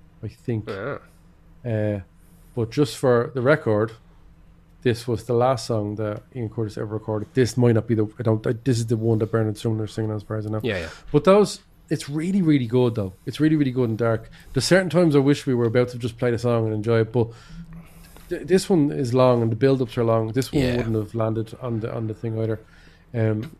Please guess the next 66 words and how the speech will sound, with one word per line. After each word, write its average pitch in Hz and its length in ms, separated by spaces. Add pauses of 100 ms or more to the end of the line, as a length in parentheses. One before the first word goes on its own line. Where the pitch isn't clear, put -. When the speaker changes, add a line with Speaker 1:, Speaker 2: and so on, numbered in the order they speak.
Speaker 2:
In, 123 140
in, 120 220
in 120 140
true 113 220
fucking 107 260
Joy 104 200
Division 98 320
form, 104 240
it - 20
takes 110 200
a - 40
while 98 200
to 104 80
get 101 140
there. 98 200 (800)
Speaker 1:
Yeah, 131 300 (220)
I, 147 100
that's, - 320
that's - 280
what - 300
I - 60
love. - 340 (160)
I - 60
Speaker 2:
Yeah. 139 60
Speaker 1:
love - 160
those - 180
song, - 160 (140)
kind 120 100
of 113 80
songs. - 300 (420)
I'm 123 80
too, 160 300
uh, 113 240 (100)
afraid, 120 480
afraid 117 480
to - 100
release 117 280
a 143 40
song 110 220
that's 101 180
like 104 180
that, 107 220
but 127 100
I 127 40
will 180 220
soon. 113 160 (120)
Speaker 2:
<laughs> - 60
Speaker 1:
I 131 80 (100)
will 160 140
soon. 110 240
So, 117 160
so 113 140 (380)
now 156 180
everything 139 260
else 127 120
is - 60
Speaker 2:
Throw 185 140
Speaker 1:
really 196 100
Speaker 2:
it - 60
on, 147 100
like, 127 200
track - 340
twelve 104 480
on 95 80
the 92 80
album. 90 280